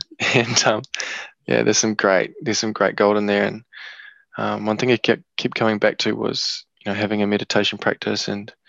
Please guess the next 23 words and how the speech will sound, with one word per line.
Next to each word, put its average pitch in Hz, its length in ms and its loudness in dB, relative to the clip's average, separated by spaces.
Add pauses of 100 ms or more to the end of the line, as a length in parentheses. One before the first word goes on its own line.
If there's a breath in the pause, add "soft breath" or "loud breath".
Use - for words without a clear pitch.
(720 loud breath)
um, 101 380 -2
high 110 220 2
consciousness, - 680 0
getting 107 180 2
in 101 80 0
touch - 220 -2
with 107 80 -2
your 104 100 0
high 101 140 2
consciousness - 640 -4
and 104 80 -6
higher 104 160 4
self. 110 360 0
And 107 180 -6 (440 loud breath)
for 117 120 4
me, 113 200 6
being, 107 240 6
like, 101 200 2
you 107 140 4
know, 104 160 2
your 110 120 -2
stereotypical - 640 0
bloke, 107 380 4